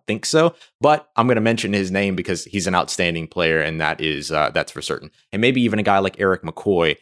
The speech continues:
although he did have, in Pro Football Focus's system, a little bit of a down year last year. But those are some players not named within the top fifty. Some of those could potentially end up in the top twenty, still to be named on Thursday and Friday. So if you wanna take any guesses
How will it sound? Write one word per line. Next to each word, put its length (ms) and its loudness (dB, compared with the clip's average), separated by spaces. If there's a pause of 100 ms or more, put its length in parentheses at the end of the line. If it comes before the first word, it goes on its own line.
although 200 0
he 120 -10
did 220 2
have, 400 0
in 120 -4
Pro 200 0
Football 360 0
Focus's 600 -2
system, 440 -2 (160)
a 40 -8
little 120 0
bit 100 -4
of 80 -2
a 40 -6
down 340 -2
year 240 -2
last 400 -2
year. 200 -4 (180)
But 80 0
those 160 4
are 60 0
some 120 -2
players 320 2
not 320 0
named 260 -2
within 220 -4
the 80 -2
top 300 -2
fifty. 500 0
Some 180 0
of 60 6
those 220 4
could 240 2
potentially 400 -2
end 100 0
up 100 2
in 100 -2
the 80 -2
top 280 -2
twenty, 300 -2
still 300 2
to 120 -8
be 80 -2
named 320 0
on 160 -2
Thursday 460 0
and 300 -4
Friday. 420 0
So 100 -8
if 80 -12
you 80 -8
wanna 120 -2
take 180 -4
any 160 -4
guesses 560 2